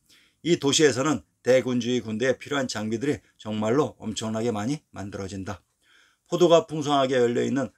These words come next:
아름다운 가수원들이 많은데 포도주는 카타이 지방 어디에서도 만들어지지 않고 오로지 이곳에서만 생산되므로 이 도시에서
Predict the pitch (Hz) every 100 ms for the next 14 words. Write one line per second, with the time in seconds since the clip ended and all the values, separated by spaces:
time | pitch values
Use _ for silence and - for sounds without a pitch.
0 | _ - - 254 139 170 - _ - 107
1 | 104 120 107 104 143 127 98 104 107 -
2 | _ _ _ _ 175 190 143 185 190 _
3 | _ _ - 143 - 135 131 110 139 147
4 | - 113 120 113 - 123 - 107 107 113
5 | 101 104 - 98 120 - _ 98 113 160
6 | 170 _ _ _ _ - 123 98 104 110
7 | 160 165 135 123 120 113 117 127 - _
8 | _ _ _ 139 190 170 120 143 123 147
9 | -